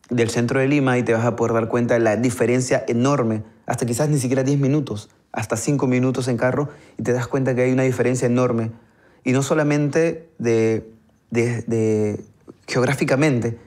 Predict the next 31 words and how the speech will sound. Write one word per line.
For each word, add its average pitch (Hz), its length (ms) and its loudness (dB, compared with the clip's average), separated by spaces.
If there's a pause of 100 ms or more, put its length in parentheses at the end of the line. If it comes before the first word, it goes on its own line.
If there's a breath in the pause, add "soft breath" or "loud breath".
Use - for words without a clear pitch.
(360 loud breath)
ves 127 220 0
a 143 40 4
las 127 120 0
personas 147 300 -2
que 127 80 -2
son 151 180 -2
totalmente 127 440 2
diferentes 113 460 -2
también, 113 300 -2 (200 loud breath)
pero 123 220 4
hay 135 120 4
un 139 80 0
concepto 135 400 -2
que 139 120 2
no 127 160 2
lo 131 120 2
tienen 131 280 2
dentro, 120 480 0 (340)
aún 131 280 4
interiorizado, 117 640 2
y, 117 80 2
y 113 180 -2
que 110 180 0
es 101 140 -2
algo 120 320 0 (260 loud breath)
por 117 140 -2
lo 117 100 2
que 117 140 0
yo 117 420 2
diariamente 123 720 2
trato 113 640 -4